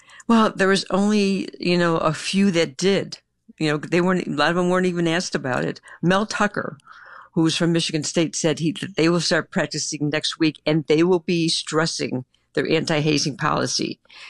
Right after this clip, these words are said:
And then Illinois coach, uh, Brett B-, Bieniemy, he did not want to co-, comment on about Patrick Fitzgerald because they're very close.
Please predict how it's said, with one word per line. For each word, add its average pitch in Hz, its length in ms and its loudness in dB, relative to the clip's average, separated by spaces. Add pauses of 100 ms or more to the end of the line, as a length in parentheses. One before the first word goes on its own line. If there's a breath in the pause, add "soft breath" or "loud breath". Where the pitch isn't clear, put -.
(140 loud breath)
And 165 120 2
then 170 140 2
Illinois 175 460 0
coach, 151 380 -8
uh, 143 200 -4 (120)
Brett 165 200 -2 (180)
B-, 160 160 -8
Bieniemy, 143 600 -2 (340 loud breath)
he 196 380 0
did 165 180 0
not 175 220 0
want 180 160 0
to 175 60 -4
co-, 185 180 -4
comment 160 340 0
on 147 180 -2
about 135 200 -6
Patrick 156 280 -2
Fitzgerald 139 500 -4
because 143 280 -2
they're 151 80 0
very 147 260 0
close. 147 580 -2